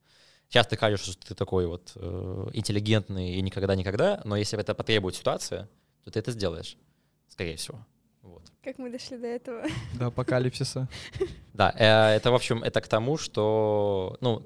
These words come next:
Speaker 1: на самом деле, ну, э, это просто факт, что всё влияет обс-, ну, на, на человека в,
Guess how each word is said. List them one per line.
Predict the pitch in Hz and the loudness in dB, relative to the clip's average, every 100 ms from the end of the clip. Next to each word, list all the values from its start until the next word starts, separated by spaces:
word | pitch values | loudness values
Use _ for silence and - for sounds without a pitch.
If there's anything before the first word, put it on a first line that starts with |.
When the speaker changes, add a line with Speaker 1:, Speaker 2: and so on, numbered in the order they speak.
| - | -4
Speaker 1:
на | 113 | 2
самом | 160 165 | 2 4
деле, | 139 131 117 - - - | 4 4 2 -2 -16 -4
ну, | 135 - - _ _ | -4 -6 -20 _ _
э, | 113 104 98 - _ _ | 2 4 4 0 _ _
это | - - | -6 0
просто | 131 | 0
факт, | 135 - - | 4 4 4
что | - 101 95 92 95 | -2 0 2 0 -2
всё | - 123 | 0 4
влияет | 120 110 104 | 6 6 4
обс-, | - | 0
ну, | 135 104 - | -4 -6 -6
на, | - 101 95 92 - _ | -8 -2 0 -2 -6 _
на | - 101 | -6 -4
человека | - 110 147 143 120 117 - _ _ - | 2 4 4 4 2 0 -10 _ _ -16
в, | 95 | -12